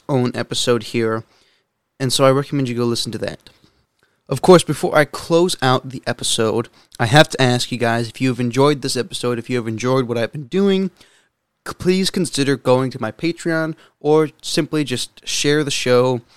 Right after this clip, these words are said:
Uh, follow me on Instagram and Twitter, where I give other stuff. Um,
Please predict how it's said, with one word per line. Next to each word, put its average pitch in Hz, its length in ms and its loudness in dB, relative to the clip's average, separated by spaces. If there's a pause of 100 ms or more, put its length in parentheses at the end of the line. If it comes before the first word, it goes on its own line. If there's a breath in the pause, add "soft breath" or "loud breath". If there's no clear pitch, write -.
(220 soft breath)
Uh, 113 300 -4 (420)
follow 135 380 4
me 151 120 2
on 143 120 0
Instagram 147 640 -4
and 120 100 -6
Twitter, 170 540 0 (260)
where 113 160 -2
I 117 40 -2
give 113 420 -4
other 135 420 0 (200 soft breath)
stuff. - 600 0 (380)
Um, 113 400 -2